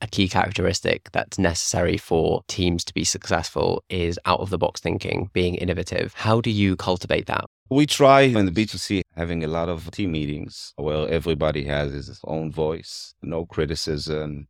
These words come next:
Speaker 2: Tell us what you think, tell us how you see things. And usually there's a very natural course of things that happen in such, uh, conversations. People start to argue, and there's always different people within this, uh, debate.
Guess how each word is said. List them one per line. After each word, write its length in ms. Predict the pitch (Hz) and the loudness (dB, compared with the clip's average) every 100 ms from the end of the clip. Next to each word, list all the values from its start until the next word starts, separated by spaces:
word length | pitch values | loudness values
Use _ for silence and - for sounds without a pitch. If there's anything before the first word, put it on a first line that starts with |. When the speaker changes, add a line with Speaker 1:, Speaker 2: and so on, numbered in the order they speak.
| _ | _
Speaker 2:
Tell 160 | - 78 | -6 -4
us 160 | - | -4
what 200 | 67 - | -6 -6
you 80 | 69 | -8
think, 320 | - 95 85 | -4 -2 -2
tell 140 | - 69 | -4 -6
us 140 | - | -4
how 360 | 71 71 71 69 | -2 0 0 -2
you 100 | 73 | -4
see 240 | - 95 | -4 -6
things. 460 | 82 85 78 - - | -6 -6 -6 -8 -10
And 420 | - - - - | -8 -8 -8 -12
usually 640 | - - 113 151 160 160 143 | -14 -8 -2 -2 0 -2 2
there's 260 | 101 95 92 | 2 2 0
a 160 | 50 50 50 50 _ _ _ - | -6 -10 -14 -18 _ _ _ -2
very 220 | 101 107 | 0 2
natural 600 | 87 85 85 - 87 80 - | 4 2 2 -2 -2 -4 -6
course 400 | - 82 80 - | -2 0 -2 -6
of 80 | 67 | -10
things 320 | - 73 65 | -6 -4 -6
that 120 | 65 | -8
happen 320 | 67 65 67 | -6 -6 -8
in 100 | 65 | -12
such, 420 | - 69 - - | -10 -8 -8 -8
uh, 220 | - - - - | -6 -4 -6 -8
conversations. 600 | 67 - - - - - | -12 -10 -10 -10 -12 -10
People 280 | 90 90 | -8 -8
start 240 | - - - | -8 -8 -8
to 100 | - | -4
argue, 840 | 135 127 117 107 101 92 85 76 | -2 0 0 0 0 0 -2 -4
and 280 | 67 71 69 | -4 -4 -6
there's 300 | 71 67 - | -6 -8 -10
always 460 | - 82 80 76 67 | -6 -2 0 -2 -4
different 320 | - - 69 | -6 -6 -10
people 400 | 82 - 73 67 | -10 -8 -6 -6
within 300 | 76 71 90 | -6 -4 -4
this, 300 | 82 80 - | -4 -6 -4
uh, 160 | - - - | -2 -2 -4
debate. 380 | 78 - 120 | -6 -4 -4